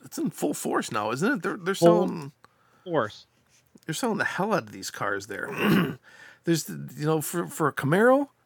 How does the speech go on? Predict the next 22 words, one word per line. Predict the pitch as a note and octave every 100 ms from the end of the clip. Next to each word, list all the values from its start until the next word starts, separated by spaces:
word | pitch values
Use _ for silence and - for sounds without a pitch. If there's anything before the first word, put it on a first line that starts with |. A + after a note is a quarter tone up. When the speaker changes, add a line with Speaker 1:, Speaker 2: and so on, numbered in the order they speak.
| - - - - -
Speaker 1:
I | D3+
don't | A#3+
think | C4+ A#3
they're | A#3+
gonna | G3+ F3+
complain | D#3+ C#3 F3 E3+
about | C3+ B2
the | A#2+
front | B2+ A#2+
end. | A2 F2 F2+ - _ _ _
Speaker 2:
No, | C#3+ G#3+ G#3 A2+ - _ -
because | B2+ D#3+ -
you, | - - - _ _ _ -
th-, | F#3 D3+ C3+ D3+ E3
this | D#3+
is | D#3+
the | D#3
fir-, | F3 F3
uh, | C#3+ C3 A2 - - - _ _ -
I | A#2
don't | G#2+
know. | F#2